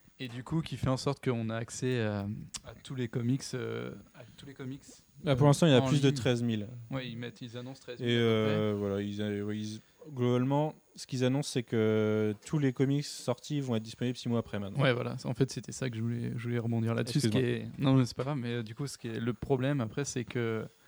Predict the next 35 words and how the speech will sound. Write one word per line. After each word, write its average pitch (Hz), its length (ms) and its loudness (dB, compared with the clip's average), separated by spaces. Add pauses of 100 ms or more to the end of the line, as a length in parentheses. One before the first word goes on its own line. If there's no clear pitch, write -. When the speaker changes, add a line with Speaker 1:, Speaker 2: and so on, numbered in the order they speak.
(520)
Speaker 1:
c'est - 160 -12
que 104 60 -16
si - 180 -6
on 135 160 2
est 120 120 2
lecteur, 120 520 2
euh, 117 60 2 (100)
assidu, 127 540 2
eh - 20 2
ben, 110 180 2
c'est - 180 -12
pas 123 120 -6
très 113 180 -12
intéressant 117 360 -8
parce 131 120 -10
que - 80 -14
t'es, 110 140 -12 (180)
on 117 120 -4
est 110 40 0
obligé 110 220 -4
d'attendre 113 340 -6
six - 140 -8
mois 120 320 -4 (560)
pour, 120 300 -4
euh, 107 100 -8
les 110 180 -14
lire. 123 260 -14 (640)
Speaker 2:
Oui, 170 100 4
sauf - 240 0
que, 180 240 6 (120)
et, 135 360 0
et 139 60 4
là 160 80 4
on 151 80 4
en, 123 120 2